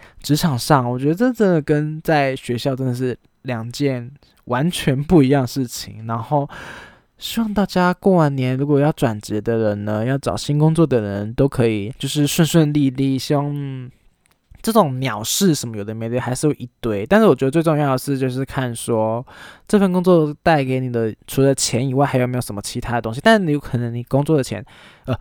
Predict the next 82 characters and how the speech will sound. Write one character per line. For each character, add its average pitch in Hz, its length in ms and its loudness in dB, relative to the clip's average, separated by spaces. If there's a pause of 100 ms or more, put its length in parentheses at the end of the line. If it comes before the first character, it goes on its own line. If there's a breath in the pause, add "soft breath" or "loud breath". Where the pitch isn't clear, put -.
(120)
工 190 140 2
作 202 120 2
的 180 80 6
事 170 180 -2
情， 107 400 -8 (220)
工 196 180 2
作 220 100 6
的 160 160 6
意 147 60 -4
义 156 360 0
唯 131 200 0
一 165 200 -2 (400)
就 - 120 -8
是 - 120 -8
只 - 140 -12
是 110 100 -2
为 180 140 8
了 160 40 6
赚 180 140 2
钱 123 160 -2
的 113 80 -2
话， 131 280 -2
应 135 100 -8
该 139 60 0
不 131 60 -2
是 123 60 -4
啊， - 80 -10 (240 loud breath)
最 262 140 8
重 220 180 4
要 208 120 4
的 180 40 2
事 196 120 0
情 165 100 0
就 143 80 0
是 160 80 0
为 156 80 2
了 156 60 2
赚 170 120 0
钱 127 140 -2
的 113 60 -4
话， 135 140 -2
那 151 140 -2
这 151 120 -6
个 156 40 -4
钱 117 160 -6
如 120 80 -8
果 127 80 -8
给 120 220 -8
你， 113 120 -16 (220 soft breath)
工 196 160 -2
作 196 160 8
可 165 160 0
以 147 60 4
给 139 100 0
你 135 60 2
很 117 160 -2
多 123 160 0
钱， 104 240 -6
那 123 160 -2
你 95 80 -10
就 120 100 0
是， 117 300 -2
钱 139 240 2
这 147 80 0
件 165 80 6
事 - 60 -4
情 156 120 0
就 139 120 0
是 135 60 2
你 123 100 -2
最 143 180 4
首 120 160 -2
先 117 80 -2
要 123 140 0
考 92 260 -6
量 85 140 -8
的 92 80 -14
东 101 140 -8
西 107 140 -12
嘛。 98 140 -12
但 180 220 0
是 170 60 -4